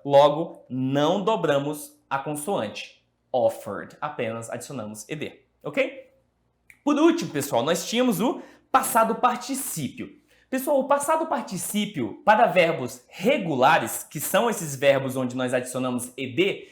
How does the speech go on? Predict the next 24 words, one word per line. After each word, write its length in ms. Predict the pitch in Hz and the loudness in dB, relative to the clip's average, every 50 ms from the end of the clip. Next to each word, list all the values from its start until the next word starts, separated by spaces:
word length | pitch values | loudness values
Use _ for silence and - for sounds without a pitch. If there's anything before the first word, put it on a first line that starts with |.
| - - - | -14 -10 -6
ele 160 | 185 190 190 | -6 -4 -2
não 140 | 202 220 233 | -2 0 0
muda. 440 | 190 160 151 147 - 117 104 - - - _ _ _ - | 2 2 2 0 -2 -4 -6 -8 -10 -16 _ _ _ -4
Então, 380 | 208 220 214 233 226 220 - | -2 0 2 0 0 0 0
o 60 | 208 | -2
passado 400 | 202 - 226 175 - 233 220 202 | 0 0 0 0 2 0 0 0
simples 640 | 196 - - - 240 247 247 240 240 190 151 147 120 110 | -2 -6 -6 -4 -4 -2 -2 -4 -4 -6 -6 -6 -6 -6
de 80 | 127 | -4
work 560 | 131 120 117 131 180 240 233 196 160 - - - - - | -4 -4 0 2 4 4 4 4 2 -2 -8 -12 -6 -2
é 60 | 156 | 0
worked. 760 | - 120 113 139 151 143 135 - - - - 123 98 98 - - _ _ _ - | 0 2 4 6 6 6 6 4 0 -6 -10 -10 -10 -10 -14 -20 _ _ _ -12
O 80 | - 170 | -8 -2
passado 400 | - 196 196 - 214 202 180 180 | 0 0 2 2 2 0 0 2
particípio 920 | - 247 240 - - - 170 - - - 247 254 - - 139 113 107 - - _ | 2 2 2 0 -2 -8 -10 -8 -4 -2 -2 -2 -2 -4 -6 -8 -8 -10 -4 _
também 760 | 180 185 202 202 190 151 127 117 127 127 139 165 214 247 240 | 2 2 4 2 0 -2 -2 -2 -2 -2 -2 -2 -4 -6 -4
é 140 | - 165 165 | -2 -2 0
worked, 760 | 202 240 247 220 151 143 139 131 139 - - 113 101 104 - - | 0 -2 -2 0 2 2 2 2 0 -4 -8 -8 -8 -10 -10 -8
ok? 460 | - 127 120 - 202 214 208 - - - _ _ _ _ | -8 -8 -4 -4 -4 -4 -4 -6 -14 -20 _ _ _ _
Mas 500 | - 156 202 220 196 147 135 - - - | -4 0 0 2 0 0 -2 -6 -10 -10
nós 260 | - 160 165 165 160 - | -6 -4 -4 -4 -4 -4
temos 400 | - 196 214 214 202 - - - | -6 -4 -4 -4 -4 -6 -6 -8
os 140 | 175 139 | -10 -8
verbos 480 | 139 175 190 190 196 175 175 - - - _ _ | -2 0 0 2 0 0 -4 -8 -10 -14 _ _
irregulares. 1200 | - 226 247 262 269 - - 202 240 233 214 226 254 233 180 139 131 120 113 107 - - - - | -8 -4 -2 -2 -2 -2 -2 -4 -4 -6 -6 -6 -2 2 2 4 4 2 0 -6 -8 -10 -14 -16